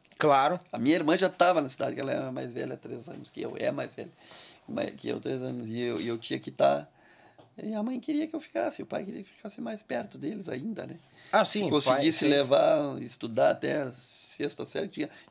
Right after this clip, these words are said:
Speaker 2: no coleginho lá era pra ter até a sétima série, né?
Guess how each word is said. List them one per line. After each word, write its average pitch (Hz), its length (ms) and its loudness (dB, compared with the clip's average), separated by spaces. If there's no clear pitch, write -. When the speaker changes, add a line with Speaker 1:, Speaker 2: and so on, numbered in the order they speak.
Speaker 2:
no 123 80 -6
coleginho 147 400 2
lá 156 140 6
era 143 120 0
pra 151 100 -4
ter 156 140 -6
até 156 180 -6
a - 80 -4
sétima - 420 -6
série, - 360 -10
né? - 220 -6